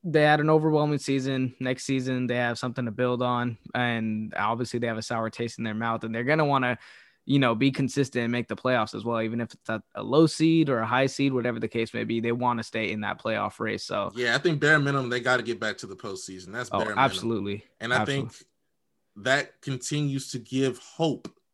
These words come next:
Speaker 2: to your young players, and that continues to give them growth, and that continues to push them to wanna be better. 'Cause for those that say the way is to build through the draft with your franchise,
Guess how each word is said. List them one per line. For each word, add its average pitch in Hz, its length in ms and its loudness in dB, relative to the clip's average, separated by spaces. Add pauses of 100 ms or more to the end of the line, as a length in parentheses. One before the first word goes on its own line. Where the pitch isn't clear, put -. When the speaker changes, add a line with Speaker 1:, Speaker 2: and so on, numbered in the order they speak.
Speaker 2:
to - 100 -6
your 123 180 -2
young 127 300 -2
players, 98 480 -10
and 117 160 -8
that 120 160 -6
continues 127 500 -8
to 123 80 -8
give 110 280 -4
them 104 200 -8
growth, 127 560 -2 (300)
and 117 100 -8
that 127 120 -2
continues 139 460 -2
to 123 80 -6
push - 440 -2
them 123 240 -4
to 120 100 -6
wanna 120 280 -4
be 120 180 -6
better. 113 420 2 (320)
'Cause 147 340 0 (480)
for 170 220 2
those 208 360 2
that 165 180 4
say 165 300 0
the 143 120 0
way 156 260 2
is 143 200 2
to 127 80 -6
build 139 320 2
through 143 80 -2
the 120 120 0
draft 135 500 2
with 120 280 -4
your 110 120 -4
franchise, 131 680 0